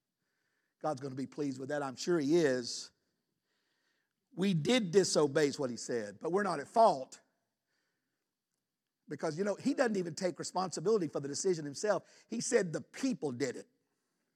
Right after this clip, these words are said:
"I tried to obey the Lord, but, but the people did it. I'm trying to serve the Lord, but my husband. I'm trying to serve the Lord, but my daughter." No, no.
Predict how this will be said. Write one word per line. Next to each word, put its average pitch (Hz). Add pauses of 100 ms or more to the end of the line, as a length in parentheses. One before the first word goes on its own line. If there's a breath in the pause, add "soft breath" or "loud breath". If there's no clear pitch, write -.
(1000)
"I -
tried 220
to 175
obey 165
the 156
Lord, 160
but, - (200)
but 160
the -
people 170
did 120
it. - (3750)
I'm 220
trying 285
to 208
serve 214
the 208
Lord, 220
but 214
my 226
husband. 175
I'm 202
trying 330
to 254
serve 262
the 262
Lord, 254
but 247
my 233
daughter." 233
No, 226 (100)
no. 240